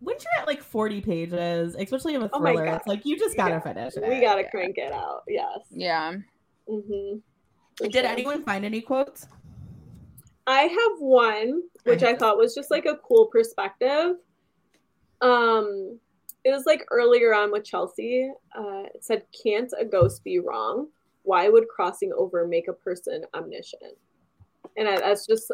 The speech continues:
Speaker 2: like, while she was, she was thinking about, like, Emily and all this stuff.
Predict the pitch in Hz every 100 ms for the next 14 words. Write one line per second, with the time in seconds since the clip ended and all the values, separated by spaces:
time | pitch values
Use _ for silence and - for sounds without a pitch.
0 | - 202 185 175 - 180 185 190 214 202
1 | 202 196 196 208 - 202 196 165 170 151
2 | - - 156 160 143 147 151 151 160 -
3 | 165 190 214 180 185